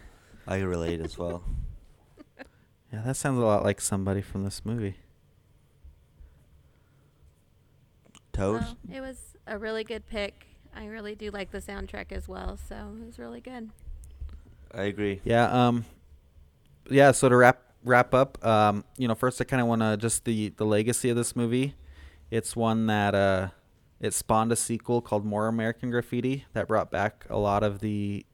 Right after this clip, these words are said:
Speaker 2: the same actors and characters. It was actually Ron Howard's last, um, feature film that he is credited in.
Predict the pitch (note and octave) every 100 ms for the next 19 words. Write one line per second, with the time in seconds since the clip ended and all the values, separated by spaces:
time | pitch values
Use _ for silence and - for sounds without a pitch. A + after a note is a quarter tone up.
0 | _ - - G#2+ G2 G#2 A#2 B2 A2+ A2
1 | A2 - B2+ A#2+ A2+ A2 G#2 - A#2 G#2
2 | - - - - _ - G#2 A2 A2 G#2+
3 | A2 G2+ - G2 G2 A2+ A#2+ - - -
4 | _ _ _ _ - G2+ G2 F#2+ F#2 _
5 | - - A#2+ - A#2 - A2 A2 A2+ G2+
6 | F#2+ - - A#2 G#2 F#2 - - G2 A2
7 | A#2+ C3 C#3 B2+ C3 E3